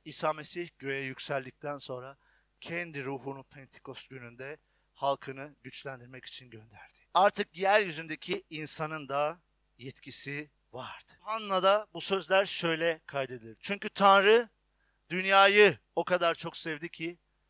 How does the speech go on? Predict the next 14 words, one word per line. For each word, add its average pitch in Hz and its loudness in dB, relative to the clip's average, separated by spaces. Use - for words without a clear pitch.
biricik 151 -8
oğlunu 123 -8
verdi. 107 -18
Öyle 147 -6
ki 175 -10
ona 151 -8
iman 139 -6
edenlerin 127 -12
hiçbiri 160 -10
mahvolmasın, 143 -14
hepsi 156 -8
sonsuz 131 -10
yaşama 120 -14
kavuşsun." - -16